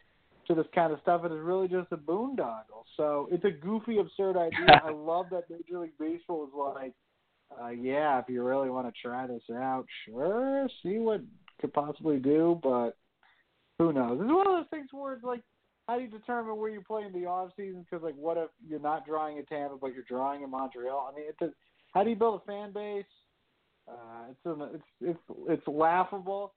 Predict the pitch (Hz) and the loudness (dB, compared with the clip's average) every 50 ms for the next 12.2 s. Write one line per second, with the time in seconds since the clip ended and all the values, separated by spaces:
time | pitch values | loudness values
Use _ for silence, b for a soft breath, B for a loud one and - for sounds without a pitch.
0 | _ _ _ - 254 254 262 262 - - 285 277 233 160 - - - 156 151 262 | _ _ _ -8 -6 -6 -8 -12 -8 -6 -6 -6 -6 -8 -12 -14 -12 -12 -12 -12
1 | 220 _ _ _ _ _ _ _ _ _ _ _ _ _ _ _ _ _ _ _ | -14 _ _ _ _ _ _ _ _ _ _ _ _ _ _ _ _ _ _ _
2 | _ _ _ _ _ _ _ _ _ _ _ - - _ _ _ _ _ _ _ | _ _ _ _ _ _ _ _ _ _ _ -20 -20 _ _ _ _ _ _ _
3 | _ _ _ _ _ _ _ _ _ _ _ _ _ _ _ _ _ _ _ _ | _ _ _ _ _ _ _ _ _ _ _ _ _ _ _ _ _ _ _ _
4 | _ _ _ _ _ _ _ _ _ _ _ _ _ _ _ _ _ _ _ _ | _ _ _ _ _ _ _ _ _ _ _ _ _ _ _ _ _ _ _ _
5 | _ _ _ _ - - 262 294 311 320 320 330 320 311 320 311 302 294 269 247 | _ _ _ _ 0 2 4 4 6 4 4 4 4 2 0 -2 -10 -14 -14 -16
6 | 214 208 _ _ _ 196 190 185 151 B B B B B B B B B B - | -18 -20 _ _ _ -20 -20 -20 -20 B B B B B B B B B B -12
7 | 208 233 247 247 277 240 233 254 269 247 - 277 285 311 320 285 247 - - 220 | -10 -8 -6 -6 -6 -6 -6 -8 -8 -6 -8 -10 -10 -10 -16 -18 -18 -16 -14 -12
8 | 208 202 - - 202 202 196 185 - - 202 226 294 330 311 247 202 170 147 120 | -12 -12 -10 -10 -8 -8 -8 -8 -8 -10 -10 -8 -8 -8 -8 -8 -8 -8 -8 -10
9 | - _ - 123 98 90 98 - 135 135 117 _ _ _ _ _ _ _ _ _ | -10 _ -14 -14 -14 -14 -14 -10 -10 -10 -10 _ _ _ _ _ _ _ _ _
10 | _ _ _ _ _ - - 190 214 220 220 233 247 254 262 247 240 - 202 202 | _ _ _ _ _ -4 -2 0 0 0 2 2 0 0 0 -2 -4 -4 -6 0
11 | 202 202 202 190 185 180 170 160 147 - _ _ _ _ _ _ _ - 175 220 | 2 2 2 0 -2 -6 -6 -8 -12 -18 _ _ _ _ _ _ _ -14 -10 -10
12 | 277 330 381 - | -8 -8 -10 -10